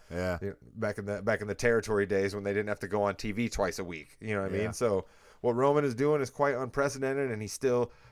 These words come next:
Speaker 2: fills arenas. Like, I mean, we were there live in, in Indianapolis, and, like,
Speaker 1: Mm-hmm.
Speaker 2: I literally, I'm, I'm a forty-two-year-old man, Jim, and I
Speaker 1: Yes.
Speaker 2: felt that it was special that <laughs> Roman Reigns was in Indianapolis and just walked out to talk to us. <laughs> You know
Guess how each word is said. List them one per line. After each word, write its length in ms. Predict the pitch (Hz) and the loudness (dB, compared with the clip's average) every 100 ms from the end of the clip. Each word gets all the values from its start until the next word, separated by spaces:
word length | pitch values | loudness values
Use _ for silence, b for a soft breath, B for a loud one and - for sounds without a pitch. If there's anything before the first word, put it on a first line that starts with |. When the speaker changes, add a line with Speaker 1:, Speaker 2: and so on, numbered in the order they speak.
| - | 0
Speaker 2:
fills 260 | 135 123 | 2 2
arenas. 480 | 117 117 113 131 104 | 0 -2 0 0 0
Like, 200 | 113 104 | -2 -2
I 80 | 117 | -2
mean, 220 | 107 104 90 | -2 -6 -6
we 160 | 98 135 | -2 2
were 120 | 139 | 4
there 340 | 135 156 113 | 4 4 4
live 460 | 82 113 135 120 95 | 2 0 2 2 0
in, 160 | 101 | -8
in 180 | - 104 | -8 -10
Indianapolis, 680 | 104 113 117 117 123 107 - | -8 -6 -2 -2 -2 -4 -4
and, 80 | 95 | -6
like, 160 | 98 120 | -6 -6
Speaker 1:
Mm-hmm. 160 | 143 175 - | -10 -8 -2
Speaker 2:
I 120 | 131 | -2
literally, 520 | 135 175 151 107 73 | 0 0 2 -2 -4
I'm, 180 | 107 110 123 | -8 -6 -2
I'm 160 | 147 | -2
a 40 | 151 | -2
forty-two-year-old 920 | - 175 160 - 170 143 139 135 110 | -4 -4 -4 -6 -2 2 4 2 0
man, 240 | 127 107 | -2 -2
Jim, 260 | 87 92 92 b b - | -4 -4 -6 b b -6
and 140 | 117 | -2
I 80 | 113 | 0
Speaker 1:
Yes. 120 | 123 - | 0 -2
Speaker 2:
felt 340 | 139 143 131 | 2 2 2
that 100 | 123 | 0
it 100 | 127 | 0
was 140 | 123 | 0
special 560 | - - 127 135 117 107 | -4 -2 0 0 2 0
that 180 | 135 113 | 0 0
<laughs> 120 | 110 | 0
Roman 240 | 147 120 98 | 0 0 -4
Reigns 260 | 131 127 | -4 -2
was 160 | 147 127 | -4 -2
in 160 | 127 | -2
Indianapolis 760 | 135 127 127 113 143 - 107 - | -2 -2 -2 0 0 0 -2 -4
and 80 | 113 | -4
just 120 | 110 | -4
walked 380 | 107 120 135 - | -2 0 -2 -2
out 180 | 139 - | -2 -2
to 80 | - | 0
talk 340 | 151 143 - | 2 2 2
to 160 | 123 67 | -4 0
us. 240 | - - | -2 2
<laughs> 0 | |
You 80 | |
know 60 | 175 | 0